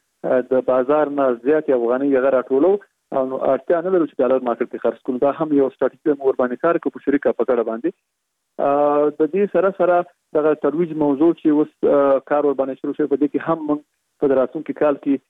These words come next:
آه، غواړو چې، آه، نور کار ورباندې وکړو.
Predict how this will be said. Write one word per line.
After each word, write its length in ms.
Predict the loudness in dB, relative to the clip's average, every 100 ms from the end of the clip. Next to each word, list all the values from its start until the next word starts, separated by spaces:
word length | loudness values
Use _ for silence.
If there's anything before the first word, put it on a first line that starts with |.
| _ _
آه، 200 | -2 0 2
غواړو 260 | 2 2 0 0
چې، 120 | 0 -2 _ -2
آه، 200 | 0 0
نور 220 | 0 -4
کار 220 | -2 0 2
ورباندې 340 | 0 0 0
وکړو. 240 | 0 0